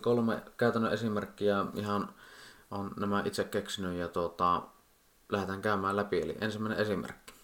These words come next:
Kahdeksanvuotias Pauliina haluaisi mennä ulos leikkimään. Isä kieltää menemästä ulos, koska siellä alkaa kohta ukonilma ja salamointi. Isä varoittaa, että salamoisku voi tappaa.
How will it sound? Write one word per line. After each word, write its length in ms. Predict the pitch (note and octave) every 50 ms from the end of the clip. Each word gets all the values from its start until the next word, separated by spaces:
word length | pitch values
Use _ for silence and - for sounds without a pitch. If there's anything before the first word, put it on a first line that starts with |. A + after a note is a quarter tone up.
| - -
Kahdeksanvuotias 680 | A#2 B2 C3+ B2+ - A#2+ G#2 G#2+ G#2+ G#2 G#2 G#2+ G2+ -
Pauliina 460 | - A#2+ A#2 A#2+ A#2 A2 G2 F#2 F2+
haluaisi 360 | F2+ F#2+ F#2 F#2 F#2 F2 F#2+
mennä 240 | F#2 F#2+ F#2+ F#2+ - -
ulos 320 | A2 A#2+ A#2 G#2+ - -
leikkimään. 520 | G#2 F#2+ E2+ E2+ - - - - - - - - - _ - - - - - - - - - - - - - -
Isä 220 | C3 C#3 C3 A2
kieltää 260 | G2 G2+ G#2 A2 B2+
menemästä 420 | C3+ C#3 C#3 C3+ C3+ B2+ C3 - -
ulos, 280 | - B2+ B2+ A#2+ A2+
koska 200 | - G#2+ - A#2+
siellä 260 | A2 A#2 A#2 G#2 G2
alkaa 260 | D2+ G2+ G#2 - A#2+ A2+
kohta 260 | - B2 - - -
ukonilma 560 | - C3+ D3 C#3 B2 G2+ A#2 A#2+ A2+ A2 G#2
ja 200 | G2 G2 F#2 -
salamointi. 720 | - B2+ A#2+ A2 G2 F#2 F#2 F2 E2+ D#2+ - - - - - - _ _ _ _ _ - - - - - - - - -
Isä 240 | - A2 G#2 F#2 G#2
varoittaa, 340 | A#2+ B2+ B2 A#2+ - A#2+ A#2
että 140 | - -
salamoisku 560 | A#2 B2 B2 A2+ G2+ G2 F#2 - - - - B2+
voi 160 | B2 A#2 A2
tappaa. 460 | - F#2 - - - - - - -